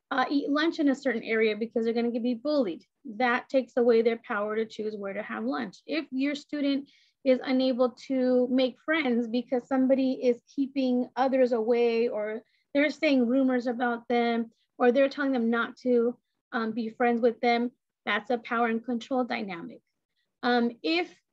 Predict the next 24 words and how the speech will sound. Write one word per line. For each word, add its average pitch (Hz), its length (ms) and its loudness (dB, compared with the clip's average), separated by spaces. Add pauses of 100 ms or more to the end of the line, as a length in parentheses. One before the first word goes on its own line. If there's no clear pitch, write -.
(360)
uh, 269 360 2
the 240 140 2
person 302 440 -4
who 269 300 0
is 277 460 0
having 277 400 0
the 262 80 2
bullying 269 420 0
behavior 254 500 0
is 233 140 2
part 247 300 -2
of 233 120 -2
the 240 120 -2
sports 247 420 -2
at 240 160 -6
school 247 460 4
and 226 260 0
your 262 140 4
student 269 340 0
is 220 120 0
not 226 220 -2
able 233 280 0
to 240 120 -2
participate 233 680 -4